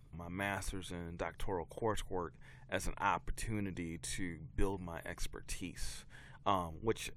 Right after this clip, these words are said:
I think, uh, I did succeed in. And even, you know, twenty years after I did McNair and sixteen years after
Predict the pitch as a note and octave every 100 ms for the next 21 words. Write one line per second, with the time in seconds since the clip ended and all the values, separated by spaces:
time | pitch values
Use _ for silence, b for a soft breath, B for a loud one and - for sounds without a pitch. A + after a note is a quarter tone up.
0 | - B2 A2 A2 G2+ F#2+ F2 F2 - F#2
1 | G#2 F#2 - - - G#2+ A2 E2+ D2+ C#2
2 | - G2 F#2+ F2+ F2 - - b b -
3 | A2+ G2+ G2 F2 - - - E2+ D#2 -
4 | - - - - - - - b b b
5 | - - A2 G#2+ G#2 G2 F#2+ F#2 F2 G2
6 | F2 F2+ F2 F#2+ F#2 F#2 E2+ E2 E2 -
7 | - b b b - - C3+ - A2 G2
8 | F2+ F2+ F2 F2 E2 - E2+ E2